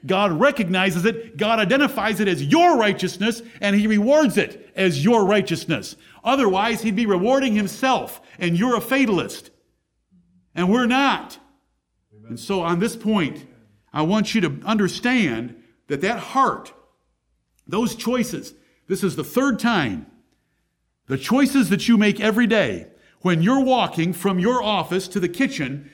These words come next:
you are making choices of what you're thinking about, what you're going to say next to whomever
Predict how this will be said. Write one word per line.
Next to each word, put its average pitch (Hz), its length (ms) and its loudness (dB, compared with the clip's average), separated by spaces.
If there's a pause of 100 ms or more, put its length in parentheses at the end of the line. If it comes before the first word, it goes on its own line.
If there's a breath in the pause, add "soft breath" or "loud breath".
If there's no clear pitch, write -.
you 202 220 -8
are 185 140 -2
making 240 360 0
choices 214 520 -2
of 156 160 -2
what 220 140 0
you're 175 120 0
thinking 240 380 0
about, 254 480 -2 (300 soft breath)
what 214 220 2
you're 185 100 2
going 214 260 2
to 175 80 0
say 247 320 0
next 202 560 0 (220 soft breath)
to 170 140 2
whomever 196 640 4